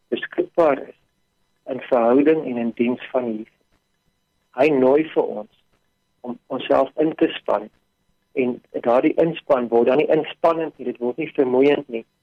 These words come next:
maar dit word juist dan die plek van rus. Dit word juist die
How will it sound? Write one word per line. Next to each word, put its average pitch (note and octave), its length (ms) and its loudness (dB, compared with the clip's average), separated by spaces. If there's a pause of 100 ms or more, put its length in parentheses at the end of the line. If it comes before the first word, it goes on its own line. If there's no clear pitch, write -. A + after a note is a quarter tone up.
(220)
maar A#2+ 140 2
dit A#2 140 -4
word A#2+ 200 0
juist C3 400 2
dan A#2+ 160 0
die A#2 160 -4
plek B2+ 320 -2
van B2 280 0
rus. A2+ 200 0 (320)
Dit A#2+ 120 -8
word A#2+ 240 0
juist C#3 280 2
die D3 80 -2